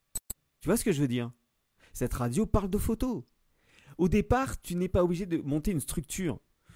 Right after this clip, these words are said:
Moi, je vais te dire, quand j'ai commencé à vendre mes, mes méthodes de mathématiques, c'était en affiliation. Euh, tant que j'avais pas dépassé, euh, les centaines d'euros,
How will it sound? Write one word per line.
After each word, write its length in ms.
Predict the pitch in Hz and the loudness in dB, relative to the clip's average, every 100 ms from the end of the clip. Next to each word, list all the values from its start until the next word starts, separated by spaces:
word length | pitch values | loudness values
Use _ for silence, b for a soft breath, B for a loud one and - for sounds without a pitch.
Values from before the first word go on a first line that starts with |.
| B B | B B
Moi, 80 | 151 | 0
je 80 | 160 | 0
vais 80 | 175 | -2
te 40 | |
dire, 220 | 190 196 | -4 -6
quand 120 | - | -4
j'ai 140 | 127 135 | -4 -2
commencé 440 | 185 175 170 185 | -2 -2 0 2
à 100 | 143 | 2
vendre 340 | 131 165 147 123 | 0 -2 -2 0
mes, 260 | 123 120 | 0 0
mes 180 | 127 127 | -2 0
méthodes 300 | 139 - 156 | 0 0 0
de 60 | 131 | 0
mathématiques, 600 | 120 - 123 123 240 220 | 0 0 -4 -2 -6 -6
c'était 240 | 156 120 | -4 -4
en 100 | 113 | -2
affiliation. 560 | 107 110 117 - 240 311 - - b b b b b b | 0 0 0 0 -4 -6 -16 -20 b b b b b b
Euh, 600 | 120 117 117 117 113 113 - - 120 | 2 2 2 0 -2 -4 -4 -6 0
tant 140 | 175 185 | 0 0
que 180 | 151 131 | 0 0
j'avais 320 | 120 117 127 | 0 0 0
pas 180 | 156 143 | 0 0
dépassé, 640 | 120 127 123 - 151 151 | 0 -2 -2 0 2 2
euh, 260 | 113 107 104 101 - B B | 2 0 -2 -4 -6 B B
les 140 | 117 | -2
centaines 580 | - 143 139 - 139 123 | 0 -2 -2 0 0 2
d'euros, 500 | 113 123 139 254 | 4 4 4 2